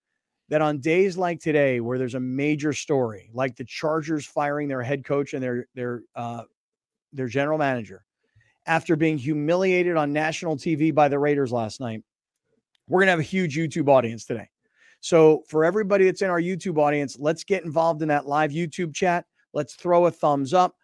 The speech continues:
come down below and comment. Make sure you're subscribed and even share. Click the share button today and tell all your friends, "Yo, uh, Kaplan and Crew are on right now, and they're going nuts on this Charger story."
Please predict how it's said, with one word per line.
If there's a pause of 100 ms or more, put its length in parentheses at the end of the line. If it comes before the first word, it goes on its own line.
(140)
come
down
below
and
comment. (300)
Make
sure
you're
subscribed
and
even
share.
Click
the
share
button
today (360)
and
tell
all
your
friends, (320)
"Yo, (340)
uh, (100)
Kaplan
and
Crew
are
on
right
now, (100)
and
they're
going
nuts (140)
on
this
Charger
story."